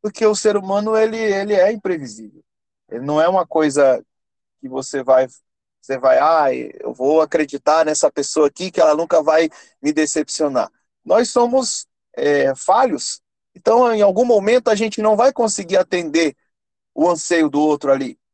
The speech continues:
E vai acontecer, essa, essa frustração, ela vai acontecer. Agora, como que a gente vai interpretar isso é que vai, é que vai fazer a diferença. Se você não souber in-,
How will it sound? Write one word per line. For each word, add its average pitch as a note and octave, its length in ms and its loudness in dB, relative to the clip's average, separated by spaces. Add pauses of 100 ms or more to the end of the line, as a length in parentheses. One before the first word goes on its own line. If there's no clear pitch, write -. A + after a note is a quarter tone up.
(380)
E C#4+ 380 -8 (400)
vai G3 180 2
acontecer, A3+ 800 0
essa, D3 600 0 (280)
essa C#3+ 220 -2
frustração, E3 720 0
ela G3+ 160 4
vai G3 160 2
acontecer. G3 640 -2 (460)
Agora, E3+ 340 4 (440)
como C#4+ 220 2
que D4+ 100 0
a B3+ 40 2
gente A#3 260 -2
vai G#3+ 200 2
interpretar G3+ 680 2
isso A#3+ 180 -2
é C#4+ 80 2
que - 140 -8
vai, C#4 340 0 (140)
é F3 140 -2
que - 120 -12
vai A3 220 2
fazer G#3 640 0 (420)
a - 100 0
diferença. A3+ 680 0 (760)
Se - 120 -8
você F3+ 280 -2
não F#3+ 100 -4
souber F3+ 320 2
in-, F#3+ 280 -10